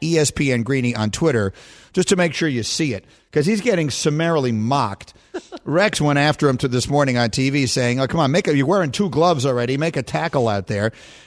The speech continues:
I'm torn on this play because I've said many times, if you listen to the show, you know, I've said many times, quarterbacks do not be getting involved in tackles. You're not a football player or a quarterback. Get out of the way.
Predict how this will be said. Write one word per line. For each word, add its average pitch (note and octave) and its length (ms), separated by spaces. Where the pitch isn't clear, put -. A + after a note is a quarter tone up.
I'm A#3 220
torn G3+ 520
on A2+ 140
this A2+ 160
play C3 380
because C#3+ 180
I've A3 180
said A#3 200
many G3 320
times, C#3 340
if A#2 80
you B2+ 80
listen F3+ 280
to E3 40
the D#3+ 100
show, D3+ 220
you C#3 220
know, C#3+ 340
I've A#2+ 140
said E3 200
many F3 180
times, C#3+ 260
quarterbacks G#3+ 560
do D#3 100
not F3+ 240
be F#3+ 100
getting E3+ 280
involved D3 360
in B2 120
tackles. D3+ 640
You're D#3 260
not F3+ 160
a A#3 60
football D3 400
player C#3 360
or B2+ 60
a A#2+ 60
quarterback. G#2 640
Get D3+ 140
out A#3 140
of F3+ 60
the D3+ 100
way. C#3+ 380